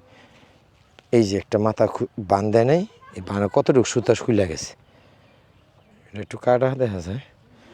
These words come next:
এটা কাটা একটু দাঁড়াই লাগছে। এই যে সুতা, এই সুতাগুলো একটু বের লাগলেই এটা পেঁচ লেগে যায়। এটা আস্তে আস্তে খুলতে হয়, বায়ে বায়ে। পেঁচ খাইলে এই যে এটুক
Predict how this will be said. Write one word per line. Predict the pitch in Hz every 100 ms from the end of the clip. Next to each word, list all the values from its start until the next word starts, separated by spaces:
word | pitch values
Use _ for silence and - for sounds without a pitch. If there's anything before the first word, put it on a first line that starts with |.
| - _ _ _
এটা | 107 101 107 113
কাটা | 110
একটু | 98 92
দাঁড়াই | 101 107 113 117
লাগছে। | 127 - - - _ _ _ _ _ _ _ _ _ _ _ -
এই | 90 87
যে | 104 -
সুতা, | - - - _ - - - - _
এই | -
সুতাগুলো | 151 143 208 165 160
একটু | 208 165
বের | 139 151
লাগলেই | 156 156 135 175
এটা | 131 107 _ -
পেঁচ | 180 -
লেগে | 190 160
যায়। | 85 - - - - -
এটা | 120 147
আস্তে | - 127
আস্তে | - 123
খুলতে | 113 -
হয়, | 127 160
বায়ে | 107 107 104
বায়ে। | 127 175 _ _ _ _ _ _ _ _ _ _ _ _ _ _ _ -
পেঁচ | 165 -
খাইলে | 202 190 180
এই | 170
যে | 175
এটুক | 214